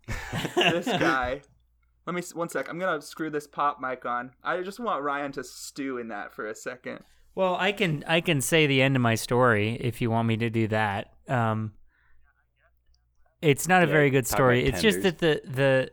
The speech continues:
Speaker 1: the, the, the dish I like to get is they, they, it's called the Big Daddy plate.
Speaker 3: Wait, hang on. You said the dish, but you said they also only sell tenders, so make up your mind.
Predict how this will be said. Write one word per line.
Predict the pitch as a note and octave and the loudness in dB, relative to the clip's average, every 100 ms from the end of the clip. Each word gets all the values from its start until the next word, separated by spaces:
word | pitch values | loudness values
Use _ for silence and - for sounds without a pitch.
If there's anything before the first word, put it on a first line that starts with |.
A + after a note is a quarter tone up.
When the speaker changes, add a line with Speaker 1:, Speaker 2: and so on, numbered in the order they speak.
| _ | _
Speaker 1:
the, | B2 | -4
the, | B2 B2+ B2 B2 - - | 0 2 2 -2 -6 -14
the | D3+ C3+ | -4 -4
dish | A#2+ E3+ E3 | 0 0 0
I | D3 C3 | 0 0
like | B2+ C3 - | 2 0 -2
to | A#2+ | -6
get | G#2+ C3 A#2 - | 0 2 2 -2
is | C#3+ B2 A2+ G#2 | -2 0 0 -4
they, | B2+ B2 C3 - | -2 0 0 -2
they, | B2+ B2 | 0 0
it's | B2 C3+ - - | 0 -4 -6 -10
called | - F3+ D#3 | 0 2 2
the | C#3 | 0
Big | G#2 C3 C3+ A#2 | -2 0 0 -2
Daddy | - G#2+ A#2+ C#3+ | -2 2 2 0
plate. | D3 - E3 E3+ F3 - | -4 -2 0 0 -4 2
Speaker 3:
Wait, | A#2+ A#2+ | 6 6
hang | G#2+ B2+ A#2 | 4 4 4
on. | F#2 G2+ - - | 2 -2 -6 -6
You | A2+ C3 | 0 0
said | B2+ D#3 A#2 G#2 | 4 2 2 2
the | A2+ | 2
dish, | F2+ - A2+ D#2+ - - - | 2 4 6 4 -2 -10 -2
but | A#2+ A#2 | 0 2
you | A#2+ | 4
said | B2 A#2+ | 6 6
they | A#2+ | 6
also | G2+ A2+ A#2 A#2 A2+ A2 - | 6 8 6 6 6 6 2
only | A2+ A2+ A2 G#2 | 4 6 4 4
sell | F#2+ - G2 F#2 | 0 2 4 4
tenders, | E2 F#2 F2+ D#2+ D#2 | 2 0 0 -2 -4
so | - E2+ E2+ | 0 0 0
make | F2+ F#2+ F#2 | 0 0 0
up | F2 | 0
your | E2+ | -2
mind. | D#2 D#3+ | -2 -4